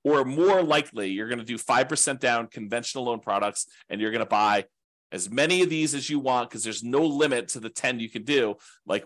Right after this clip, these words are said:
with, when you're doing owner occupant, you can go above ten. If you're doing non-owner occupant, if you were gonna try to put, you know, twenty percent, fifteen percent down with P M I or twenty percent down and buy these and not move into them,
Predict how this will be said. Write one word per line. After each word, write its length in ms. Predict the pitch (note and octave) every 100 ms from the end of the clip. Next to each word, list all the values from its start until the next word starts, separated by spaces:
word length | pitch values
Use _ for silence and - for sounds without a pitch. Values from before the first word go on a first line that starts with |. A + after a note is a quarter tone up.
| -
with, 340 | G2 A2 A2+ F#2+
when 140 | A2
you're 80 | A2
doing 240 | B2+ B2
owner 260 | - E3 E3+
occupant, 460 | A2+ D3+ C#3 C3 G#2
you 120 | C3+
can 180 | B2+ A2+
go 220 | B2+ C3
above 260 | B2 A2+
ten. 260 | - B2 E2 - _ _ -
If 180 | A#2
you're 80 | C3
doing 560 | B2+ E3 D#3 C3 A2+ G2+
non-owner 540 | B2+ G3+ C4+ D#3+ B2
occupant, 420 | G2+ G#2+ - A#2+ A2
if 80 |
you 80 | C#3
were 60 | D3+
gonna 160 | D3
try 160 | C3+ C#3
to 80 | B2+
put, 240 | D3 C3 - _ _
you 80 | A#2
know, 60 |
twenty 240 | A2 E3 D#3
percent, 280 | C#3 -
fifteen 160 | D#3+ D3+
percent 280 | C#3 - B2+
down 180 | C3 B2
with 120 | A2+
P 100 | B2
M 100 | A2+
I 200 | A#2 A#2
or 140 | G2 - - -
twenty 180 | E3+ E3
percent 320 | D3 - B2+
down 220 | B2+ A#2+
and 80 | A2
buy 160 | C3 D3+
these 240 | B2 A#2
and 100 | G2+
not 260 | B2 C3+ C#3
move 140 | B2
into 240 | B2+ D3+
them, 220 | F3+ F#3+